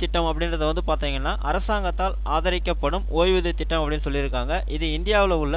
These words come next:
தொழிலாளர்கள் தங்கள் பணி ஓய்வு மற்றும் எதிர்காலத்திற்காக சேமிக்க உதவுறதா சொல்லியிருக்காங்க. இ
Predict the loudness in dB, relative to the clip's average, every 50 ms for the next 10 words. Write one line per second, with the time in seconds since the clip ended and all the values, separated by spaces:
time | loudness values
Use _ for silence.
0 | 0 0 2 2 2 4 4 4 4 4 2 0 -2 -2 -2 -2 -2 -2 -2 -2
1 | -2 0 0 0 0 0 -2 0 2 2 2 2 2 0 0 -2 -2 -2 -2 -2
2 | -2 -2 -2 -2 0 0 0 0 0 -2 -2 -2 -2 0 0 0 0 -2 -2 -2
3 | -2 -2 -2 -2 -2 -2 0 0 2 2 0 0 0 0 0 0 0 0 -2 -2
4 | -2 -2 -2 -2 0 -2 -2 -2 -2 -4 -4 -4 -4 -4 -2 0 0 0